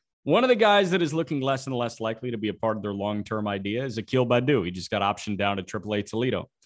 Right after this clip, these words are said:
Baddoo got optioned. You were telling me beforehand, and you wrote a great piece on Jo Adell getting optioned down to Salt Lake, um, on just baseball dot com. You can find that there. Um, but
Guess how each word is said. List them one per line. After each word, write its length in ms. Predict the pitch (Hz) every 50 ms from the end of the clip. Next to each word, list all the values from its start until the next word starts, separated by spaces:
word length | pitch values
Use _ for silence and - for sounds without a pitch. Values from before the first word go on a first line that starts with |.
| _ _ _ _ _ _ -
Baddoo 640 | 110 113 110 101 95 120 131 131 131 135 131 127 131 _ -
got 340 | - 104 101 104 101 98 - _ _ _ _
optioned. 480 | 92 90 85 - - - - - - -
You 80 | 117
were 80 | 120 113
telling 260 | 113 123 120 120 123 120
me 80 | 117
beforehand, 640 | 113 104 101 - - 117 113 107 107 107 104 104 95
and 100 | 80 104
you 100 | 104 104
wrote 180 | 107 107 101 98
a 40 |
great 400 | 95 87 90 101 117 117 117 -
piece 300 | - 120 110 104 98 -
on 160 | 104 101 98 90
Jo 160 | 101 98 95
Adell 520 | 95 92 87 98 95 101 110 123 135 127
getting 200 | - 113 117 120
optioned 340 | 117 113 117 - - 120 107
down 160 | 107 110 113 107
to 60 | 101
Salt 280 | - - 117 110 -
Lake, 340 | 90 98 101 110 123 127 - _ _ - - _ _ _ -
um, 320 | - 104 101 101 95 87 - -
on 180 | 110 107 101
just 200 | 95 107 98 -
baseball 360 | - 107 104 101 - - 110 101
dot 180 | 104 95 92
com. 220 | - 110 104 101 101
You 80 | 85
can 100 | 82 92
find 300 | - - 101 98 101 101
that 220 | 101 101 98 - -
there. 400 | - 107 107 110 113 123 127 127 - _ _ _ _ _ 113
Um, 320 | 113 107 104 98 92 90
but 140 | 113 117